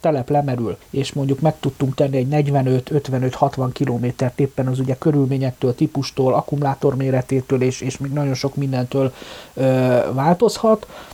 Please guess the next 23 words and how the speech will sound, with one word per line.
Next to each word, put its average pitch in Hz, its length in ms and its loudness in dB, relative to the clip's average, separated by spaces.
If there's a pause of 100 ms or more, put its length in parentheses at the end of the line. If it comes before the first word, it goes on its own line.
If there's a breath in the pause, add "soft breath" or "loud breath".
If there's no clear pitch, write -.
(240 loud breath)
akkor 233 400 -2
ott 220 160 0
vagyunk, 202 360 0
hogyha 190 280 0
a 185 40 2
maradék 156 600 0
távolságot 135 760 -2
lefutjuk - 440 -2
a 156 40 -2
száz 131 300 -2
kilométerig, 185 680 0
akkor 170 400 0 (340)
három 165 400 0
és 147 160 -2
fél, 139 180 2
négy 156 260 2
és 147 160 0
fél, 147 280 0
öt 151 180 -2
és 139 160 -2
fél 135 180 0
litert 139 380 -2
általában 139 640 0